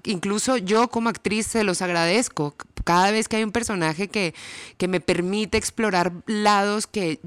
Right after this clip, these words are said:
yo, Paulina, no podría, para mí es increíble. Y, y entre más alejados sean de lo típico, pues mucho mejor. Em, y sí creo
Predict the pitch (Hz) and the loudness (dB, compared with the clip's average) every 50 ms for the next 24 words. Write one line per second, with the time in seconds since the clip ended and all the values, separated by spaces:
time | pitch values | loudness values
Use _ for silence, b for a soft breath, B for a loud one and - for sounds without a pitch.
0 | 160 151 151 190 196 196 196 - 208 202 202 208 202 208 208 202 196 196 196 - | -8 -2 -2 0 0 0 0 0 0 0 0 -2 -2 -4 -2 -2 -2 -2 -2 -2
1 | 208 202 196 196 190 202 202 202 208 220 233 226 - 190 175 175 170 170 175 175 | -2 0 0 0 0 0 0 0 0 0 -2 -2 -4 -4 -4 -4 -4 -4 -4 -4
2 | 175 170 175 175 - 214 214 202 190 180 160 160 180 196 220 208 180 156 151 151 | -4 -4 -4 -4 -4 -6 -6 -4 -2 -2 0 0 0 -2 -4 -2 -2 -2 -2 -2
3 | 160 160 156 160 B B B B B B B B 175 170 175 180 170 175 180 180 | -2 -4 -6 -8 B B B B B B B B -4 -2 -2 -2 -2 -2 -2 0
4 | 185 190 196 190 - 220 240 247 208 190 175 175 190 - 226 208 202 214 220 220 | 2 2 0 0 0 -2 -2 -2 0 0 0 0 0 -2 -4 -2 -2 -2 -2 -2
5 | 196 170 - - 196 185 160 208 208 - 233 - - 180 165 180 185 190 185 - | -2 -4 -4 -4 -4 -4 -4 -4 -4 -4 -4 -4 -4 -6 -6 -4 -6 -6 -4 -4
6 | 220 220 185 160 - 208 196 170 147 B B B B B B B B B B B | -4 -2 -4 -2 -2 -2 -2 -2 -4 B B B B B B B B B B B
7 | B - 190 190 185 185 185 185 185 180 180 180 180 180 180 175 170 170 170 - | B 0 0 2 2 2 2 2 0 0 -2 -4 -4 -4 -6 -6 -8 -10 -12 -14
8 | _ _ _ _ _ _ _ _ _ _ _ _ _ _ _ _ - - - - | _ _ _ _ _ _ _ _ _ _ _ _ _ _ _ _ -20 -20 -20 -20
9 | _ _ _ _ _ _ _ _ _ _ _ _ _ _ _ _ - - 247 233 | _ _ _ _ _ _ _ _ _ _ _ _ _ _ _ _ -4 0 0 0
10 | 226 - - - - - - - - - - - - - - - - 247 247 - | 0 0 -2 -4 -4 -6 -6 -6 -6 -6 -6 -6 -6 -6 -4 -2 0 0 0 2
11 | - 269 254 254 247 233 226 240 269 - | 2 4 4 6 6 6 4 4 2 0